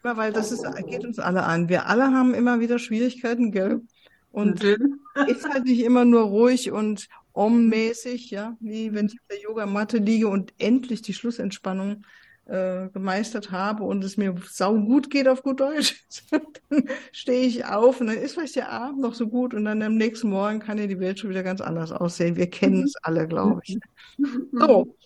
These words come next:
Speaker 1: und da, liebe Astrid, sagtest du, hast du uns ein bisschen ein paar Geheimnisse, die du mit uns teilen willst. Aber nochmal
Speaker 2: <laughs>
Speaker 1: vielleicht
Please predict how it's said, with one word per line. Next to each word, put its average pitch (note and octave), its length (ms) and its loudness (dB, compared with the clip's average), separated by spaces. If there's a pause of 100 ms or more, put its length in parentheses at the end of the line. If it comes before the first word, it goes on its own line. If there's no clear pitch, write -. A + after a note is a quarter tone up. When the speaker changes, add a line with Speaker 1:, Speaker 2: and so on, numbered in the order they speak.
(200)
Speaker 1:
und G#3+ 300 4
da, G#3 260 4
liebe A#3 340 4
Astrid, G#3 380 -4
sagtest G3+ 440 -6
du, F#3+ 200 0
hast G#3 240 -4
du - 20 -4
uns A3 160 -2
ein G3+ 80 0
bisschen G3+ 220 -2
ein G3 40 -4
paar F#3 180 -4
Geheimnisse, G3 840 6
die G3 140 -2
du F#3+ 100 -2
mit F#3+ 160 -2
uns F#3+ 180 -6
teilen G3+ 400 -4
willst. G3 300 -8 (340)
Aber A#3+ 140 2
nochmal C4+ 300 6
Speaker 2:
<laughs> - 20 -6
Speaker 1:
vielleicht B3+ 240 0